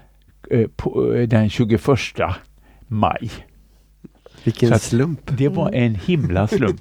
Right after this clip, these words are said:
Speaker 1: ja.
Speaker 2: <laughs>
Speaker 1: Men så att, eh, därifrån kom ju Lindyn. Eh,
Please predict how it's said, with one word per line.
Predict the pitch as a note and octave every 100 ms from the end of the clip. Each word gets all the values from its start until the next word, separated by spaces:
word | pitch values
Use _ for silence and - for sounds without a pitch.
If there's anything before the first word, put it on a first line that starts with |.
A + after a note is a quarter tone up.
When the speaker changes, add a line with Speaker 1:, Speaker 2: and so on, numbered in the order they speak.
| F#3
Speaker 1:
ja. | G3 - - D3
Speaker 2:
<laughs> | C#3+ - -
Speaker 1:
Men | - A#2+
så | -
att, | B2+ - - -
eh, | A#2 A2 A2+ G#2+
därifrån | B2 C#3 C#3+ D3+ A#2+
kom | A#2
ju | A#2 A#2
Lindyn. | A2 A#2 F#2+ F#2+ A2 D3 C#3 - _ _
Eh, | A2+ G#2 G2+ G2 F#2+ E2+ G2